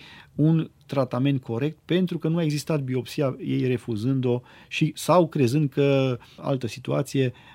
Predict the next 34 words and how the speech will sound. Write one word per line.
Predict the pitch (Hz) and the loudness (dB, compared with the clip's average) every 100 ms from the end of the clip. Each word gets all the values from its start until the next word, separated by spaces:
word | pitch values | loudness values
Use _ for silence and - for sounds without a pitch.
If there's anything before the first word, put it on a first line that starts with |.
| _ | _
făcând | - - 131 165 | -8 -2 2 4
o | 143 | 4
biopsie | 131 123 160 | 2 0 -2
foarte | 131 170 170 135 | 0 2 2 0
tardivă | 110 113 104 107 101 98 123 156 180 - - | 0 -2 -2 -4 -6 -4 -2 -2 -4 -10 -10
și | - 135 | -4 0
venind | 131 143 131 | 2 2 2
direct | 135 143 - | 2 -2 -6
stadiul | - 131 120 110 | -8 -4 0 -2
patru, | 104 - 113 - 151 170 | -2 -4 -4 -4 0 0
să | - | -2
spună | 135 - 156 143 | -8 -4 -2 -2
că | 143 147 | 0 -2
din | 131 | -2
cauza | 117 139 120 113 | 0 0 2 0
biopsiei | 117 117 - 123 | -2 -4 -4 -4
s-a | 110 | -4
întâmplat | 101 107 120 110 | -4 -4 -2 -4
lucrul | 104 107 | -4 -8
ăsta. | 101 - | -8 -8
Așadar, | - 110 143 147 - - | -6 -2 0 -2 -6 -10
biopsia | 127 131 123 147 | -2 0 0 0
nu | 135 143 131 | 2 2 2
are | 123 - | -2 -2
absolut | 156 180 180 160 | -2 0 2 4
niciun | 156 - 123 | 2 2 0
risc | 170 170 | 0 0
decât | 143 170 160 | 2 2 4
riscurile | 139 170 - 151 | 2 0 0 0
chirurgicale | 135 143 120 104 113 - 151 139 131 - - | 0 -2 -2 -4 -4 -2 2 2 0 -10 -8
clasice | 135 131 123 - 127 139 127 127 | -2 0 0 -2 -6 -2 0 0
de | 123 127 | -2 -4
anestezie | 123 110 - 117 127 120 | -4 -6 -4 -4 -2 -2
care, | 113 120 120 | -2 -4 -4